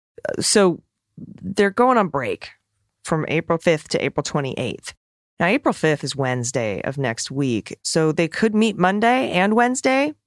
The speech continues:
I'm not sure. We haven't heard. We know they're not hearing the case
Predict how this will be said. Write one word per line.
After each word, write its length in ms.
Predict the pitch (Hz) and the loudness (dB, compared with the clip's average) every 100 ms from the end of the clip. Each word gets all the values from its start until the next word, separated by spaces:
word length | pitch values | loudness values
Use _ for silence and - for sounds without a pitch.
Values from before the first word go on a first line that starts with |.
| - | -2
I'm 260 | 165 180 | 0 2
not 280 | 185 175 - - | 2 2 -2 -4
sure. 320 | - 175 196 | 0 2 4
We 100 | 190 | 2
haven't 180 | 160 - | 2 0
heard. 380 | 165 165 202 | 0 2 2
We 140 | 196 170 | 2 2
know 120 | 165 | 2
they're 140 | 165 | 2
not 160 | 165 156 | 0 0
hearing 200 | 156 156 | 0 0
the 60 | 147 | 0
case 400 | - 151 - | 0 0 -2